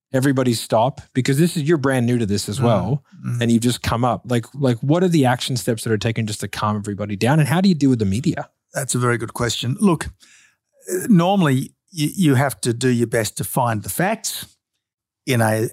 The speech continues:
Speaker 2: in as calm and dispassionate way as possible, and, and then you've got to find a way forward which suitably deals with the facts as found. And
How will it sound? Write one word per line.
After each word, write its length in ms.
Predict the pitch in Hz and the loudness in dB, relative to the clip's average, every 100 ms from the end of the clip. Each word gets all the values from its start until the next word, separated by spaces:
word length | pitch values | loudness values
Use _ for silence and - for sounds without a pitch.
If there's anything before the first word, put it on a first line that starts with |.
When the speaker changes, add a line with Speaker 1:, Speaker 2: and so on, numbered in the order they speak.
| - | -2
Speaker 2:
in 120 | 160 | 0
as 240 | 113 107 | 0 -2
calm 420 | - - 139 135 | -6 0 0 0
and 100 | 123 | -2
dispassionate 680 | 107 113 - 117 113 - - | -4 -8 -2 -2 -2 -6 -10
way 200 | 120 104 | -6 -4
as 100 | 107 | -4
possible, 640 | - - 135 - 143 135 - _ _ _ _ _ _ | -6 -4 -4 -2 -2 -2 -4 _ _ _ _ _ _
and, 220 | 151 131 - | -2 -2 -2
and 220 | 165 123 | -2 -2
then 180 | 123 131 | 0 0
you've 200 | 131 110 | 0 0
got 160 | - 113 | 0 0
to 80 | 107 | 0
find 380 | - 123 110 | -2 0 0
a 60 | 110 | 0
way 260 | 113 113 107 | 0 0 0
forward 580 | - 123 110 101 110 147 | -2 0 0 -2 -6 -8
which 480 | - 117 - - - _ _ _ | -4 -2 -2 -6 -10 _ _ _
suitably 580 | - - 156 131 113 107 | -8 0 2 2 0 -4
deals 640 | 104 131 123 113 107 - - _ | -2 0 0 0 -4 -10 -16 _
with 380 | - 120 92 - - - | -12 -6 -6 -8 -16 -8
the 80 | |
facts 400 | 113 123 110 - 113 | -4 -2 -2 -2 -4
as 200 | 101 - | -4 -4
found. 480 | - 117 104 107 | -2 0 0 -2
And 220 | 107 104 | -4 -4